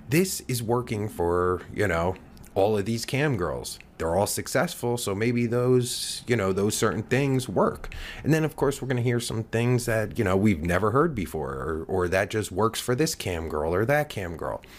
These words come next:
Like, we hear a lot, um, you know, certain girls are super suc-, successful on,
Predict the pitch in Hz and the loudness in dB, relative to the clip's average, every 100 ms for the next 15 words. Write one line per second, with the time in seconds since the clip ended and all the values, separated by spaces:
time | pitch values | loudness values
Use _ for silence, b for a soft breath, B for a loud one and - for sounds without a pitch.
0 | B - 101 131 127 123 135 139 151 123 | B -2 0 2 2 4 4 4 2 0
1 | - - 95 92 90 87 B B B - | -4 -2 2 2 0 -6 B B B 0
2 | 117 98 104 - 101 110 110 113 113 110 | 2 2 -2 0 0 0 2 2 4 0
3 | B B B 95 - 113 101 98 101 - | B B B -4 0 0 0 0 0 -2
4 | 113 - - 107 98 110 101 - 104 95 | -4 -4 -2 0 0 0 0 2 2 2
5 | 92 90 | 0 -2